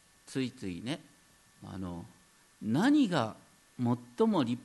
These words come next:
法にかなうことなのかっていうことを忘れてしまいます。律法にかなうこと、それはヨハネの福音書六章の二十九節にありましたけども、神が使わしたものを信じること、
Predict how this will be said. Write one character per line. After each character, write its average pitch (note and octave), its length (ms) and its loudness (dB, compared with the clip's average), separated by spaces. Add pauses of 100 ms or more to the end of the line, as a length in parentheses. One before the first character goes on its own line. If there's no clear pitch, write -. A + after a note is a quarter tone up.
法 D#3+ 160 -2
に D#3 100 0
か D3+ 180 -6
な E3+ 180 -2
う D3+ 60 -6
こ A#2 140 -14
と G#2+ 140 -10
な G2+ 160 -6
の G2 100 -4
か F3+ 200 -4
っ G#3 40 -8
て - 240 -14
い A2+ 60 -6
う - 40 -12
こ G#2+ 140 -10
と A#2 160 -6
を F#2+ 180 -4 (160)
忘 - 260 -16
れ F#2 80 -8
て E2+ 140 -14
し - 200 -20
ま - 80 -20
い - 20 -20 (100)
ま - 60 -20
す。 - 80 -20 (2250)
律 G#2+ 220 -8
法 C3 160 2
に A#2 100 0
か B2 200 -6
な C3+ 120 0
う F#2+ 60 -4
こ F#2+ 140 -10
と、 G2 340 -6
そ - 180 -12
れ F2+ 100 -6
は D#3 280 -2 (580)
ヨ A#2 120 0
ハ A#2+ 80 2
ネ G2+ 100 2
の F2+ 140 0
福 - 200 -10
音 G#2+ 100 -2
書 G2+ 140 -6
六 A2 220 -6
章 A#2+ 180 -6
の G2+ 140 -4
二 A#2+ 140 -4
十 A#2 180 -6
九 D#3 220 -6
節 G2+ 280 -10
に F2 80 -8
あ F2 60 -6
り G2 100 -10
ま A2+ 120 -2
し - 80 -12
た F#2 100 -14
け F2+ 100 -12
ど F2+ 120 -12
も、 F2+ 160 -6 (1000)
神 C#4+ 380 6
が A#3 140 6
使 - 220 -2
わ A#3 140 8
し A#3 80 -8
た G#3 100 2
も G3+ 140 -2
の G#3 120 0
を D3+ 80 0
信 E3 300 -4
じ C#3+ 120 -4
る A2+ 100 -6
こ F#2+ 140 -8
と、 B2 280 -2